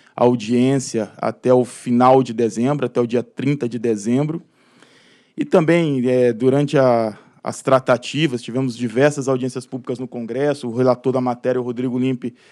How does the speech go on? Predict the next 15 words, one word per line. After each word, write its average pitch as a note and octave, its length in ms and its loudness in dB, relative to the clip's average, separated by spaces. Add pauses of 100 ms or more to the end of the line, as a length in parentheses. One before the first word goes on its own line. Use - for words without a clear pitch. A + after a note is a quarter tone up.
(600)
ontem D3 380 2
mesmo C3+ 340 2
participou C3 720 -4
em C3 60 -4
São B2 220 -6
Paulo C3 480 2
de A#2 80 -6
um, B2 200 -2
de A#2 80 -4
um B2+ 80 0
debate B2+ 460 2
sobre A#2+ 280 -8
o, A#2 160 -10
o A#2 140 -8
tema. C3 580 0